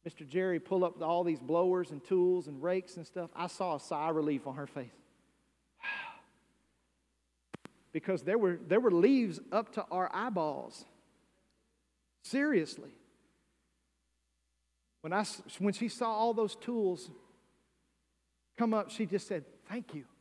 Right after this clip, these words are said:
Thank you. Thank you." And then she said, "If y'all ever want to come back, please do." <laughs> How many know that encouraged her?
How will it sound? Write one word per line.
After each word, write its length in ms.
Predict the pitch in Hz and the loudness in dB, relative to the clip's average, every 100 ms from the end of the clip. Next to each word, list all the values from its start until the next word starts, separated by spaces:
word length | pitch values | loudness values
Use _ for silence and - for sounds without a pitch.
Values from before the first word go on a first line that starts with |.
| _ _ _ _ _ _ _ _ | _ _ _ _ _ _ _ _
Thank 240 | 247 294 165 | -8 -6 -6
you. 140 | 131 - - - - - _ _ _ _ _ _ | -6 -8 -20 -20 -20 -20 _ _ _ _ _ _
Thank 300 | 233 285 - | -4 -4 -2
you." 180 | 165 110 - - _ _ _ - | -4 -4 -10 -20 _ _ _ 0
And 160 | 196 196 | 4 6
then 100 | 285 | 6
she 220 | - 196 | 4 0
said, 400 | - 170 175 170 - - - | 0 0 0 -4 -14 -14 2
"If 160 | 202 185 | 4 4
y'all 140 | 214 | 4
ever 200 | 233 254 | 4 6
want 220 | 226 254 | 4 2
to 40 | - | 0
come 200 | 262 247 | 2 4
back, 320 | 294 240 - - - _ _ _ _ _ _ - | 6 4 0 -16 -20 _ _ _ _ _ _ 2
please 280 | 254 320 226 | 10 10 10
do." 400 | 220 311 277 147 - - - - - | 8 10 8 6 -4 -18 -20 -20 -4
<laughs> 100 | 240 196 - - 285 - - - - 208 202 190 - | -2 -2 -4 0 0 0 -8 -18 -12 -10 -10 -10 4
How 120 | 294 | 6
many 140 | 320 311 | 8 10
know 160 | 302 | 10
that 140 | 294 294 | 10 8
encouraged 640 | 269 277 330 294 220 - | 10 12 12 12 8 2
her? 140 | 147 | -6